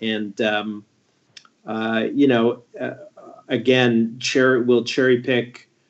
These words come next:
uh, whatever great ideas are there. And, and, uh, Gerard and Gabrielle are very supportive of that. I mean, they encourage us to, um, you know, to, uh, approach the source material that way.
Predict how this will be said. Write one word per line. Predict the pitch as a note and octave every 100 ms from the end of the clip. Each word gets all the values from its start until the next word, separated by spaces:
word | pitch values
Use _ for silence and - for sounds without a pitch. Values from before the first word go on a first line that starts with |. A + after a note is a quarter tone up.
| _ _ -
uh, | B2
whatever | B2 B2+ B2+ B2+
great | A#2 B2 A#2
ideas | A#2 A2+ A2+ A#2 A2+ G#2+
are | A2
there. | A#2 B2 A#2 A#2
And, | B2 C3
and, | C#3+ C#3+ C#3
uh, | F3+ F3 D#3+
Gerard | D3 E3 D#3+
and | D#3
Gabrielle | D3+ D3 C#3+ C#3
are | C3+
very | B2+ B2
supportive | B2 C#3 - A#2+ B2 A2+
of | F2
that. | F2 D#2 - G2
I |
mean, | G2+ G#2+
they | G#2+ G#2+ G#2+ G#2 _ _ -
encourage | A#2+ A#2 B2+ A#2+ A#2 A2+
us | G#2+ G2+ -
to, | - A#2 G#2 G#2 G#2 G2+ G2+ _ _ _ _ _ -
um, | G#2+ G#2+ G2 G2 F#2 _ -
you | B2
know, | A2+ G#2 G2+
to, | - A#2+ G#2+ G#2+ G#2+
uh, | G#2 G#2 G#2 -
approach | B2+ - C3 B2 B2 B2 - -
the | A2+
source | - B2 B2 B2
material | A2 - A2+ A2 A2 G#2+ G#2
that | G2+ G2 G2
way. | G2+ G#2 G2+ F#2